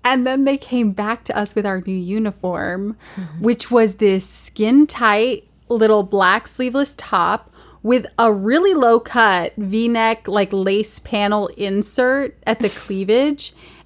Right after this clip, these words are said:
Speaker 1: And we were allowed to wear pants, and then we were allowed to wear, like, whatever comfortable shoes that we wanted to.
Speaker 2: Wow.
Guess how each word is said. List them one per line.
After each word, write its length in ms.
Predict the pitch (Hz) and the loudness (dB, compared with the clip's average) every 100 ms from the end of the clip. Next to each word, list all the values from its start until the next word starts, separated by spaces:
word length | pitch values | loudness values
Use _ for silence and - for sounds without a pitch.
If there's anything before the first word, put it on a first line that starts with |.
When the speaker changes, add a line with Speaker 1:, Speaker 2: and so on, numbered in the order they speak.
| - | -2
Speaker 1:
And 160 | 233 | 0
we 120 | 240 233 | 2 2
were 160 | 214 | 4
allowed 340 | 208 185 180 202 | 4 4 2 0
to 80 | 254 | 0
wear 140 | 294 | 0
pants, 460 | - 254 220 226 - | 0 -4 -2 -4 -2
and 120 | 208 | -2
then 140 | 202 | 0
we 100 | 202 | 0
were 220 | 196 202 | 0 2
allowed 320 | 196 196 180 180 | 2 2 0 0
to 100 | 196 | -2
wear, 280 | 185 170 165 | 0 0 0
like, 300 | 165 - 190 | -2 -4 -2
whatever 360 | 185 180 175 | 0 0 0
comfortable 760 | 170 185 170 180 170 160 170 - | -4 -4 -4 -6 -4 -4 -6 -12
shoes 420 | - - 196 185 185 | -14 -8 -4 -4 -4
that 160 | 180 | -6
we 80 | 196 | -2
wanted 300 | 202 170 185 | 0 2 2
to. 200 | 214 262 | 2 4
Speaker 2:
Wow. 640 | - 196 180 165 160 175 | 4 4 2 2 0 -4